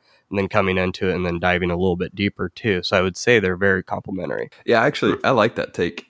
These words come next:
Speaker 2: I think, you know, thinking about it over this past week, honestly, if there's any anybody out there, like, any person that just got, like, the Showa era box set and they've never seen Godzilla before,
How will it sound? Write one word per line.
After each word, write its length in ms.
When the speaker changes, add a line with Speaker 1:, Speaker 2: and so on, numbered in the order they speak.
Speaker 2:
I 60
think, 380
you 100
know, 180
thinking 400
about 320
it 200
over 180
this 140
past 460
week, 340
honestly, 400
if 100
there's 300
any 380
anybody 420
out 220
there, 220
like, 300
any 180
person 320
that 120
just 220
got, 260
like, 180
the 60
Showa 420
era 200
box 380
set 220
and 120
they've 120
never 280
seen 360
Godzilla 520
before, 480